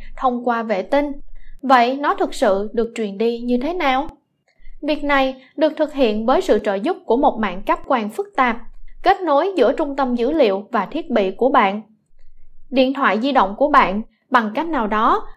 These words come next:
cũng sẽ được nối với mạng lưới cáp quang này thông qua bộ định tuyến Wi-Fi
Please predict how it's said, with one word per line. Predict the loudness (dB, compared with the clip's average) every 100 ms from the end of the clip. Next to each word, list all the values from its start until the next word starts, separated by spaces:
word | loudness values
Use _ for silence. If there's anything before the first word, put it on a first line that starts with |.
| _
cũng | 2 2
sẽ | 2 2
được | 2 2
nối | 2 2
với | 4 2
mạng | 2 0
lưới | 0 0
cáp | 0 -4 0
quang | -2 0
này | -4 -4 -6 -10 -8
thông | -2 -2 2
qua | 0 0
bộ | 0 0
định | -2 -2
tuyến | -2 0
Wi-Fi | 0 -2 2 2 2